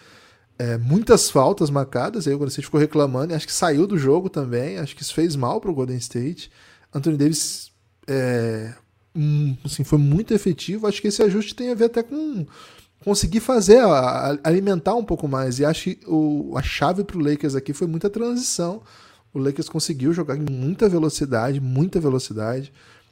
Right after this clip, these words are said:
É, fez mais transição que o Golden State no jogo. Agora, essas estatísticas, elas precisam ser pontuadas, porque, assim, não teve quarto-quarto, né, Lucas? Assim, ah, rapidamente o,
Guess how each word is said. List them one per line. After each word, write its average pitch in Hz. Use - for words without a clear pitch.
É, 127
fez 165
mais 196
transição 202
que 220
o 233
Golden 226
State 208
no 226
jogo. 196
Agora, 160
essas 196
estatísticas, 214
elas 214
precisam 214
ser 202
pontuadas, 185
porque, -
assim, 156
não 180
teve 190
quarto-quarto, 175
né, 139
Lucas? 120
Assim, 117
ah, 110
rapidamente 156
o, 123